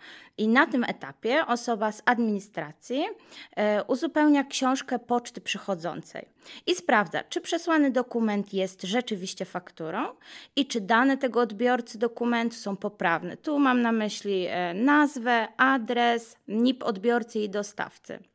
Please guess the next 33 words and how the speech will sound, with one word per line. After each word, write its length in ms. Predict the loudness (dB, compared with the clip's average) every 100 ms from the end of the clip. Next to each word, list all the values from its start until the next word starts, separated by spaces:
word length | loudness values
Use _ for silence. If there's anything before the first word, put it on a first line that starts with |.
| _ _ _ _ _ _ _ _ -20 -20 -20 -10 -2
Idziemy 300 | 6 8 8
dalej. 420 | 4 0 -6 -10 -18 -20 -2
E, 200 | 2 4
jeśli 380 | 4 2 2 -2
osoba 340 | 0 2 2
z 120 | 4
administracji 960 | 0 2 0 -2 -4 -4 -4 -4 -4 -2
potwierdziła, 760 | -4 -4 -6 -4 -2 2 2 0
że 460 | -2 -2 -2 -4 -8 -10
podstawowe 600 | -4 0 0 0 0 0
dane 340 | 2 2 0
dokumentu 580 | -2 -6 -6 -4 -6 -8
są 200 | -10 -4
właściwe, 680 | -2 -4 -8 -10 -2 0 -2 -8 -20 -20 -12
to 100 | -10
trafia 520 | 0 0 2 0 0
on 240 | 0 0 2
do 160 | 0
kierownika 580 | -2 -4 -2 -2 -4 -4
projektu, 680 | -4 -4 -2 -4 -8 -20 -20 _ _ _ -20 -12
e, 220 | -6 -4 -2
osoby 460 | -2 0 2 2
zarządzającej 920 | 0 -2 0 0 2 2 2 0 -4
tym 160 | -2 -4
projektem, 640 | -2 0 0 -2 -4 -4
która 280 | -4 -4 -4
stwierdza, 720 | -4 -12 -2 0 0 0 -2
czy 120 | -2 -4
taka 280 | -2 -2
transakcja 640 | -4 -4 0 -2 -2 -6 -6
rzeczywiście 580 | -6 -6 -6 -6 -6
miała 240 | -6 -4 -6
miejsce. 540 | -8 -10 -12 -8 -6